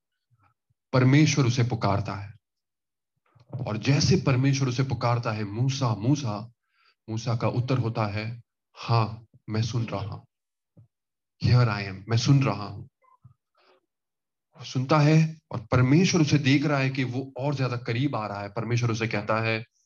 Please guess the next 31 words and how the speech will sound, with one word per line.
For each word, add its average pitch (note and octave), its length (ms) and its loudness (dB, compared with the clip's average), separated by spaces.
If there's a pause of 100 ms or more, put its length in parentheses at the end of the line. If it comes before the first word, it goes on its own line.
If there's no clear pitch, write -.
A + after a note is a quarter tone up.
(580)
"रुक A#2+ 380 4
जा G#2+ 280 0
वहीं G2 320 -6
पर, F#2 320 -8 (1200)
रुक A#2+ 140 4
जा A#2+ 160 2
वहीं A#2+ 220 4
पर, D#3 400 0 (100)
अपने A#2+ 340 0
जूते D#3 460 2
निकाल A2 440 0
दे, G2+ 100 -8 (720)
क्योंकि A#2 220 -2
जिस B2+ 460 0
भूमि F3+ 380 2
पर A#2 180 -2
तू B2 140 -2
खड़ा B2 400 0
है, G#2 340 -6 (380)
वो G2+ 80 -8
पवित्र G#2 480 -4
भूमि F#2+ 320 -6
है। F#2 380 -12 (280)
It's A#2 240 -4
a, G2+ 100 2
it's - 220 -6
a A#2+ 60 0
holy G3+ 520 4
ground। B2+ 320 2
Remove F3+ 320 2
your G3 140 2